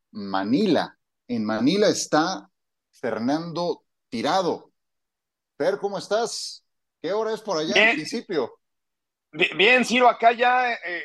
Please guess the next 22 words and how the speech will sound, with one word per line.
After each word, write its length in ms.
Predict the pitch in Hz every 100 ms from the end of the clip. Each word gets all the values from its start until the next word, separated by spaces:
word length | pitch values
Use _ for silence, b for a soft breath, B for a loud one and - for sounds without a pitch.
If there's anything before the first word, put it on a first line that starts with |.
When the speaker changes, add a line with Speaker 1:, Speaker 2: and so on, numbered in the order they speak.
| -
Speaker 2:
como 160 | 170
le 80 | 180
decía 160 | 175 226
yo 100 | 226
ayer 220 | 226 226
a 80 | 196
Beto, 320 | 214 - 196
les 180 | 160 -
hablo 180 | 226 202
desde 180 | 170
el 80 | 156
futuro, 400 | - 170 220 220
son 160 | 185 226
las 100 | 214
seis 160 | 226
de 80 | 226
la 100 | 196
mañana 400 | 151 160 202 190
del 140 | 160 156
viernes. 540 | 175 208 175 160 -
Speaker 1:
<laughs> 100 | -
Speaker 2:
Eh, 460 | 156 151 147 147